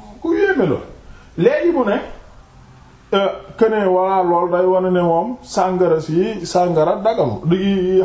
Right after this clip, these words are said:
xaraamu. Voilà. Sàngara sa, ndax, euh, aaya boobu noonu, ci suuratu Nahl. Voilà. Bu ko defee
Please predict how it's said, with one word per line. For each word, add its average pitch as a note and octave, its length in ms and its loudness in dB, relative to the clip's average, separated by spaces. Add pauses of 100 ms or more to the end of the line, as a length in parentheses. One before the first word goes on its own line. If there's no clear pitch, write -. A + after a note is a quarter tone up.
xaraamu. A2+ 400 -2 (600)
Voilà. A#2+ 320 -4 (1000)
Sàngara D3 440 -2
sa, D#3 120 -6 (340)
ndax, D3+ 200 -2 (100)
euh, C3+ 260 -6 (480)
aaya D3+ 280 0
boobu B2+ 360 0
noonu, G#2 280 -2 (680)
ci C#3+ 80 -12
suuratu C3+ 420 -2
Nahl. A#2 400 -6 (800)
Voilà. A2 340 -6 (1040)
Bu G2 100 -6
ko C#3 140 -2
defee C#3+ 340 2